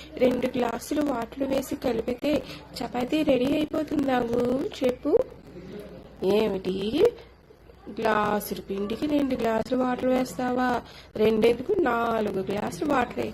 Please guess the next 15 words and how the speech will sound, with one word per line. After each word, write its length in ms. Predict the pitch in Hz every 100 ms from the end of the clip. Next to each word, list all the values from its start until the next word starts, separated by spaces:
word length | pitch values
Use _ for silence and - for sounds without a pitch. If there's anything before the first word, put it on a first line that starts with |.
| -
చపాతీ 340 | 233 226 240
రెడీ 280 | 233 214 220
అయిపోతుంది. 640 | 220 - 196 - 180 190 - - -
ఓకే. 380 | 269 269 262 - - - - - - - - - - - - - - - - - - - - - - - - - - - - - 392 - - - - 247
నాకు 560 | 240 233 233 233 - -
చపాతీ 440 | 233 220 226 285 294
తినాలని 560 | 233 220 226 226 226
ఉంది, 260 | 220 214 220
ఇవాళ 540 | 226 226 214 208 208
చపాతీ 580 | 240 233 - 220 220 254 254
చేసి 220 | 240 - 233
పెట్టు. 380 | 220 - 262 - - - - - - - - -
ఏమిటి, 440 | 262 247 233 254 277 508 - -
చపాతీ 420 | 269 254 302 349
చేయాలా? 720 | 392 392 294 277 269 262 240